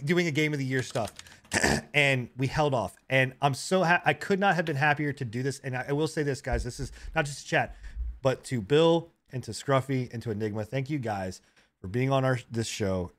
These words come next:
and doing this with me and doing this with us. And, you know, uh, because this is the last one until next year, we've got some really big things planned for next year, and we're super excited. But to you three specifically for putting up with my rants and stuff like that, and thank you guys for being on the show. I couldn't do this without you,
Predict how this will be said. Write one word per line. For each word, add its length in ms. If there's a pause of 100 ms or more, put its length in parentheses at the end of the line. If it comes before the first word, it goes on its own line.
and 160
doing 240
this 160
with 140
me 240
and 100
doing 220
this 140
with 120
us. 320 (120)
And, 500
you 100
know, 380
uh, 60 (100)
because 280
this 140
is 100
the 60
last 240
one 240
until 220
next 300
year, 260 (240)
we've 100
got 120
some 160
really 180
big 160
things 220
planned 320
for 80
next 280
year, 200
and 80
we're 80
super 300
excited. 420
But 120
to 80
you 240
three 360
specifically 680 (440)
for 60
putting 260
up 80
with 100
my 180
rants 380
and 80
stuff 160
like 160
that, 280
and 100
thank 240
you 60
guys 440 (140)
for 180
being 240
on 80
the 80
show. 260 (160)
I 120
couldn't 380
do 40
this 120
without 360
you, 160